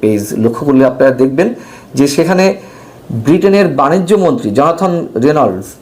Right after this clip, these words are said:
তিনি যে বা তার সঙ্গে যে প্রধান উপদেষ্টার সাক্ষাৎ হয়েছে, সে বিষয়ে দুই লাইনের একটি নিউজ আছে। কিন্তু সারা কুক তার ব্যক্তিগত এক্স হ্যান্ডেল থেকে যেটি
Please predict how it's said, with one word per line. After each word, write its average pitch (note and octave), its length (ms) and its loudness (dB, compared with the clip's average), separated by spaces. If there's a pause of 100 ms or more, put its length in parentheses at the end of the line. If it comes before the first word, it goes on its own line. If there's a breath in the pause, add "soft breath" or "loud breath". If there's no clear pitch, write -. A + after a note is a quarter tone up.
(760 loud breath)
তিনি G#3+ 400 4
যে A#3 480 4 (360)
বা C3+ 120 0
তার D#3 200 0
সঙ্গে G#3 260 -6
যে G3 80 -2
প্রধান F3 240 0
উপদেষ্টার F3 360 0
সাক্ষাৎ E3+ 440 -4
হয়েছে, B2+ 400 0 (560 loud breath)
সে - 400 0
বিষয়ে G#3 400 0
দুই E3 300 2
লাইনের D#3 300 2
একটি C#3+ 180 -2
নিউজ A#2 300 2
আছে। G2 340 -6 (1000)
কিন্তু G3+ 300 2
সারা F3 340 0
কুক G#3+ 400 0
তার F3 120 2
ব্যক্তিগত G#3+ 960 0
এক্স E3+ 340 -4
হ্যান্ডেল G#3 380 0
থেকে - 320 -6
যেটি B2+ 440 0